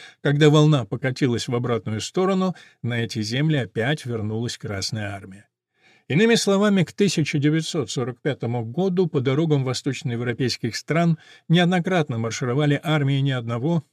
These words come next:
а двух тоталитарных государств, причём каждый раз их приход влёк за собой глубочайшие этнические и политические сдвиги.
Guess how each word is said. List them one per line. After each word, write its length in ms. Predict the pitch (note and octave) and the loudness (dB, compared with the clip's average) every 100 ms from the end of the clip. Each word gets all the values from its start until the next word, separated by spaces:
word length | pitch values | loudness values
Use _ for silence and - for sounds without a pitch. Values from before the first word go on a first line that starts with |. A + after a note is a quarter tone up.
| _ | _
а 140 | - D3 | 0 0
двух 480 | A#2+ C3 F#3 - - | 2 2 2 0 -4
тоталитарных 880 | A2+ - B2 B2 - C#3 B2 B2 A#2+ | -4 -2 -2 -2 -2 -2 -2 -4 -2
государств, 560 | A#2+ D3+ C#3 A#2 - | -4 -2 -2 -2 -4
причём 360 | - A#2 C#3+ B2 | -10 -4 -2 -2
каждый 380 | D#3+ D3 B2 B2+ | 0 0 0 0
раз 260 | E3 C#3 | 0 -2
их 140 | A#2+ - | -4 -4
приход 460 | A#2+ A2 E3+ F3+ - - - | -4 -2 -2 -2 -6 -20 -6
влёк 280 | C#3+ E3 E3+ | 4 6 6
за 120 | D3 | 4
собой 280 | D3+ D#3 D#3+ | 2 4 4
глубочайшие 840 | C3 D#3 D3 C#3 - D#3 D3+ D3 B2 | 6 6 6 4 2 0 2 0 0
этнические 580 | C3+ D3+ F#3 E3 E3+ | 0 0 0 -2 2
и 40 | D3 | 2
политические 680 | A#2+ A2 A2+ G#2 C3 - C3+ | 2 -2 -2 -4 -4 -2 -2
сдвиги. 440 | A#2+ A#2 E2+ F2 | 0 -2 -4 -8